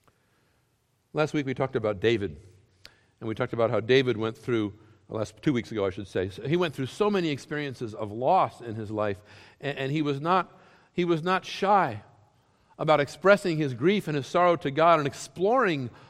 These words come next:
all the contours of his pain. And when you read some of David's Psalms, it's almost uncomfortable how honest and how raw he gets with the Lord.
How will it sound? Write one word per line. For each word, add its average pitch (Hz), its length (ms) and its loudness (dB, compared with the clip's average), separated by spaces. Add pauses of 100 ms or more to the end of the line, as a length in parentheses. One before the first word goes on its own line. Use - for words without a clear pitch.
(140)
all 214 220 8
the 190 80 2
contours 185 720 2
of 135 80 0
his 127 180 -2
pain. 196 460 0
And 143 100 -2
when 147 80 -2
you 147 140 -2
read 202 280 -2
some 151 180 -4
of 135 100 -4
David's 165 400 0
Psalms, 170 500 -4
it's 131 140 -4
almost 156 320 -2
uncomfortable 143 720 -4 (180)
how 165 320 4 (340)
honest 196 460 4
and 165 80 -2
how 151 160 2
raw 175 440 8
he 151 120 -2
gets 139 320 -2
with 143 140 -4
the 143 80 -6
Lord. 170 400 0